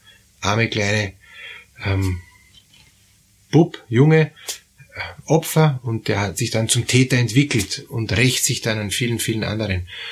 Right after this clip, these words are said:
Ohne dass ihm bewusst ist, ja. Der denkt sich, "Das ist eh normal so", oder er denkt sich, "Es ist schon arg gewesen, weil ich hab's nicht gemocht, aber jetzt bin ich oben, jetzt kann ich endlich auch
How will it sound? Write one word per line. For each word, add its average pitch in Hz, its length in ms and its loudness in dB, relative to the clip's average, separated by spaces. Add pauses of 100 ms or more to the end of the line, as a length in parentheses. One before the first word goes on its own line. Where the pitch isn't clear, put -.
(140)
Ohne 160 240 6
dass 151 180 2
ihm 156 100 6
bewusst 151 380 2
ist, 90 140 -2
ja. 135 180 2 (340)
Der 107 280 0
denkt 113 260 -2
sich, 123 180 -4
"Das 107 160 -2
ist 110 160 0
eh 107 80 2
normal 123 320 2
so", 151 240 4
oder 110 160 2
er 104 60 2
denkt 104 240 0
sich, 120 180 2
"Es 113 120 0
ist 107 100 0
schon - 280 0
arg 101 160 -4
gewesen, 131 300 4
weil 104 140 2
ich 117 140 -2
hab's - 200 -2
nicht 120 260 -2
gemocht, 135 440 2 (460)
aber 120 500 0 (840)
jetzt 117 400 -2
bin 123 160 4
ich 131 200 6
oben, 98 400 0
jetzt - 240 -4
kann 104 180 -2
ich 110 160 -4
endlich 113 360 -4
auch 104 260 -4